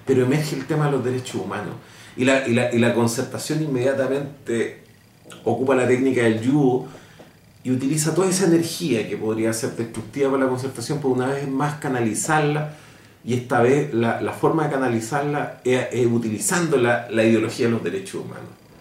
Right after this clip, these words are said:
Una vez más los derechos humanos como una herramienta de castigo,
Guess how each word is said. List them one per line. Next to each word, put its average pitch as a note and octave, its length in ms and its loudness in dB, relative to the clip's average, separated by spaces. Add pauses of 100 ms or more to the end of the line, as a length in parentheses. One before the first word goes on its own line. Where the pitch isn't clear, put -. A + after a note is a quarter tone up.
(420)
Una E3 220 6
vez C#3+ 120 0
más D3+ 160 4
los C3+ 100 4
derechos C3 360 2
humanos C3+ 280 -2
como B2+ 220 -4
una B2 140 -2
herramienta A#2 840 -4 (180)
de - 160 -2
castigo, - 680 -2